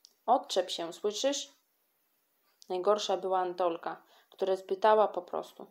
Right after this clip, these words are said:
"Czego się na nas złościsz? Przecież nie zrobiliśmy ci nic złego." Tego już było Kasi za dużo. Podskoczyła do Antolki i szarpnęła ją za fartuch.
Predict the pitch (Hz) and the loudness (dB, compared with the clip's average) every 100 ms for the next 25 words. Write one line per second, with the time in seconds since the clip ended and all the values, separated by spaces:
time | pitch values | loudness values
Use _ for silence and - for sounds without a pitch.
0 | _ _ - 226 294 285 - 240 247 247 | _ _ -8 -2 -2 -2 -4 -4 -4 -10
1 | - _ - 202 190 196 233 - 240 262 | -16 _ -8 -4 -2 -2 -4 -6 -4 0
2 | 185 - - 185 - _ _ - 226 240 | 0 0 -10 -12 -14 _ _ -10 -6 -4
3 | 240 240 240 262 262 269 269 285 294 294 | -4 -4 2 2 2 -6 -6 -6 -6 -6
4 | 247 208 214 247 277 240 175 - - _ | -8 -6 -6 -6 0 0 0 -6 -8 _
5 | _ _ _ _ _ _ _ _ _ _ | _ _ _ _ _ _ _ _ _ _
6 | - 240 247 226 196 220 214 208 190 190 | -4 4 6 6 6 6 6 4 0 0
7 | 185 185 175 175 - - _ - 196 - | -2 -2 -2 -6 -8 -12 _ -8 -6 -4
8 | 190 233 220 196 185 175 175 233 240 233 | 0 4 6 6 4 0 0 2 2 -2
9 | 220 196 196 185 185 190 185 185 185 175 | -4 -2 0 0 0 2 2 2 0 -2
10 | 180 185 175 - - - | -2 -2 -4 -6 -12 -14